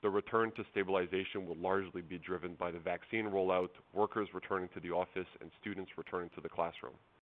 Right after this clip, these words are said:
With that said, the property is expected to gain positive absorption as we enter the favorable spring and summer leasing season, and we hope to experience a noticeable recovery by the end of twenty twenty-one.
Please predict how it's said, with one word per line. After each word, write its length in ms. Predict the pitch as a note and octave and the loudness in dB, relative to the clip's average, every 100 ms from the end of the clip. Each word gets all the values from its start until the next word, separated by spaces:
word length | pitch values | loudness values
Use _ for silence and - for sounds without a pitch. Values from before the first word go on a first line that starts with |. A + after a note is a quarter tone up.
| _ _ _ _ - | _ _ _ _ 0
With 140 | G2 | 10
that 200 | A2 A#2 - | 12 12 10
said, 220 | G#2 A2 G2 | 6 6 4
the 60 | F#2+ | 0
property 380 | - G#2+ G#2 | 6 6 6
is 120 | G#2 F2+ | -2 -4
expected 440 | - G2+ F#2+ F2+ | 0 2 2 -2
to 60 | F#2 | -10
gain 340 | E2+ F#2+ F2+ - | -4 -2 -2 2
positive 460 | G2 G#2 G2+ F#2 F2+ | 6 6 6 -2 -4
absorption 600 | - F2 E2+ - A2+ A2 F#2 | -4 -2 -2 -2 -4 -4 -8
as 60 | F2 | -4
we 220 | F2+ F#2 | 0 0
enter 220 | F#2 G2 | 0 -2
the 120 | F2 - | -6 0
favorable 560 | F#2 F2+ F2+ E2+ E2+ D#2 - | 0 0 -2 -4 -6 -6 -4
spring 220 | G2 F#2 | -2 -2
and 80 | F2 | -4
summer 200 | F2 E2+ D#2+ | -4 -4 -4
leasing 300 | A2+ G#2+ F2 - | -6 -6 -12 -12
season, 300 | D#2 F#2+ A2 _ _ - - _ | -10 -8 -8 _ _ -20 -20 _
and 100 | G2+ | 0
we 80 | G#2+ | 4
hope 240 | G#2+ A#2+ - | 6 4 2
to 60 | |
experience 400 | G#2+ - G#2 G2+ G2+ | -4 -2 -2 -2 -2
a 60 | |
noticeable 580 | F#2 F#2 F#2+ - F2+ F2+ | 0 2 2 -2 -6 -4
recovery 460 | E2+ - F#2 E2+ D2+ | -4 -2 -2 -2 -6
by 80 | D#2+ | -10
the 120 | D#2+ | -8
end 120 | E2 | -10
of 40 | D#2+ | -10
twenty 200 | - E2 | -10 -10
twenty-one. 460 | - E2 E2 F2 | -10 -10 -4 -4